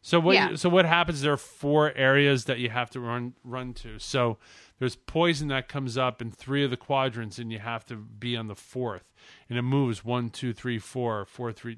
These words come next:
Speaker 1: uh, one, two, three, four, three, two, one, two, three, four, like that. And
Speaker 2: Mm-hmm.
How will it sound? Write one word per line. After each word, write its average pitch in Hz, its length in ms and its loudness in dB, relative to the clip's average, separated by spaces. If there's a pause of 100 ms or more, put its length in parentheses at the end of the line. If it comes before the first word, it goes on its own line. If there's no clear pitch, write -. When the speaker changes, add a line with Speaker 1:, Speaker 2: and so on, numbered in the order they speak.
Speaker 1:
uh, 120 40 -12
one, 127 280 -4
two, 160 160 -2
three, 139 220 -4
four, 135 180 -4
three, 127 200 -8
two, 127 160 -10
one, 120 200 -6
two, 117 160 -12
three, 107 220 -10
four, 104 260 -10 (500)
like 123 240 -8
that. 120 300 -4 (480)
And 131 400 2
Speaker 2:
Mm-hmm. 233 180 4